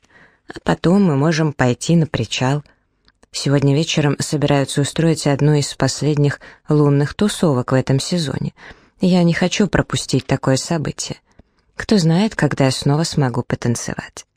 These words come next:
Примечание: лунные тусовки. Развлекательные мероприятия, которые до сих пор проводятся на причале Фолли-Бич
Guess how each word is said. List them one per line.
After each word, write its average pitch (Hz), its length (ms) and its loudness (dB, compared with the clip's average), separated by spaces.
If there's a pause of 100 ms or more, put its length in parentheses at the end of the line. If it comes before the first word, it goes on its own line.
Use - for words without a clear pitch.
(1120)
Примечание: 156 680 2
лунные 151 380 0
тусовки. - 680 -6 (480)
Развлекательные 147 880 0
мероприятия, 143 800 0 (300)
которые 196 420 2
до 170 120 0
сих - 300 -4
пор 185 260 2
проводятся 131 680 0
на 131 140 2
причале 127 540 0
Фолли-Бич 117 640 -2